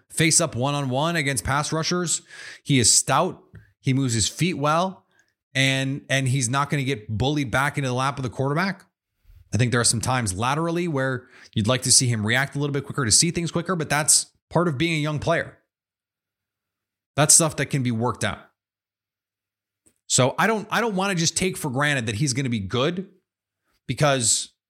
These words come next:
he hasn't proven that he's good yet. But I, I think there's a lot of promise in his game. And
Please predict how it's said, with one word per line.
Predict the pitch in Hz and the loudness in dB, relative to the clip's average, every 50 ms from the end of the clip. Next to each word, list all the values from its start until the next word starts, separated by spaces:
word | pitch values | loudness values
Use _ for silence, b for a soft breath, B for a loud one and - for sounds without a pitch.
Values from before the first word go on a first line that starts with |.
| _ _ | _ _
he | _ - 131 | _ 2 4
hasn't | 120 147 156 139 156 - 98 | 4 4 4 2 0 -2 -4
proven | - - 139 139 143 151 | -4 -4 -2 -2 -2 -2
that | 143 131 | -2 0
he's | 120 135 131 101 | 0 0 0 -2
good | 87 82 117 120 123 131 | -2 -2 -4 -2 -2 0
yet. | 156 170 - 185 - _ _ _ _ _ _ _ _ _ _ _ _ _ _ _ _ _ _ - | 0 -2 -2 -4 -10 _ _ _ _ _ _ _ _ _ _ _ _ _ _ _ _ _ _ 0
But | 139 | 2
I, | 156 170 170 - - | 4 2 2 0 0
I | 143 151 160 165 165 160 - - _ _ _ _ _ - 131 | 0 0 0 0 -2 -4 -6 -12 _ _ _ _ _ -4 0
think | 143 180 180 | 0 2 2
there's | 185 185 151 | 2 2 2
a | 143 | 0
lot | 127 110 113 123 143 147 | 0 2 2 2 2 2
of | 139 107 - | 0 -2 -4
promise | - - - 123 127 135 160 180 175 - - - - | -8 -8 -4 -2 -2 0 0 2 4 4 4 2 2
in | - - 165 175 | 0 -2 0 2
his | 185 180 139 | 2 2 0
game. | 127 165 180 190 208 208 202 185 - | 0 0 0 0 0 0 -2 -2 -2
And | - 131 131 131 131 127 131 139 | -2 -2 0 0 0 -2 -4 -4